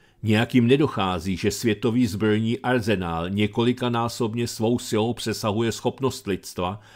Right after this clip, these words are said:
a možná i planety přežít. Šance, že by po skončení další světové války museli právě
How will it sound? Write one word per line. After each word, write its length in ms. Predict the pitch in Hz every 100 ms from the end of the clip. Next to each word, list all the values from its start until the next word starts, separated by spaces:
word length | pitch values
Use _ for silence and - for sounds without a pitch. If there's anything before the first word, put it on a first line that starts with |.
| - -
a 160 | 113 107
možná 480 | 113 107 113 127 -
i 80 | 104
planety 600 | 98 98 98 101 - 95
přežít. 600 | - 113 110 78 - - _ _ _ _ _ _ _ -
Šance, 680 | - 123 107 107 - 110 131 -
že 160 | 110 104
by 140 | 120
po 140 | -
skončení 680 | 117 - 135 139 - 127 113
další 420 | 104 117 - 117
světové 480 | - 117 104 120 113
války 480 | 113 117 113 - 92
museli 480 | 101 - 117 113 110
právě 600 | - 104 110 110 117